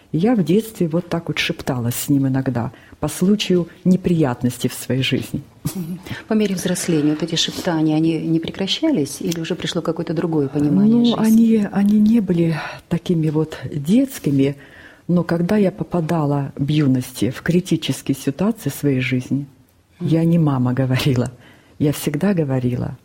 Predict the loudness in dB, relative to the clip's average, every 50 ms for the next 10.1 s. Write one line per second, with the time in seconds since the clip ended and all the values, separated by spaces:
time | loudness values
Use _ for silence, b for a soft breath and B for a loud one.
0 | _ -6 -2 0 2 2 2 0 -2 -6 -8 -8 -8 -8 -8 -12 -12 -14 _ _
1 | -2 0 0 0 0 -2 0 0 -2 -2 -2 -8 B B B B B B B 2
2 | 4 6 4 4 2 0 0 2 2 4 4 2 2 0 0 0 0 0 -2 -4
3 | -4 -2 -4 -4 -2 -2 -2 -2 0 -2 -2 -2 -4 -4 -4 -4 -2 -2 -2 -2
4 | -2 -2 -2 0 -2 -2 -4 -6 B B B B B B B B B _ 0 2
5 | 4 4 4 4 2 2 2 0 2 2 2 2 2 2 0 0 -2 -4 -8 -14
6 | -14 -10 -8 -8 -6 -4 -4 -2 0 0 0 0 -2 -4 -2 -4 -4 -2 0 0
7 | 0 0 -2 -2 -2 0 0 2 4 4 4 2 2 0 -2 -2 -2 -4 -6 -12
8 | -20 _ _ _ 0 0 0 0 -2 -4 -4 -2 -2 -2 -2 0 -2 0 0 0
9 | -2 -2 -2 -2 -2 -4 -4 -6 -8 -10 -8 -6 -6 -6 -6 -6 -4 -4 -4 -4
10 | -6 -8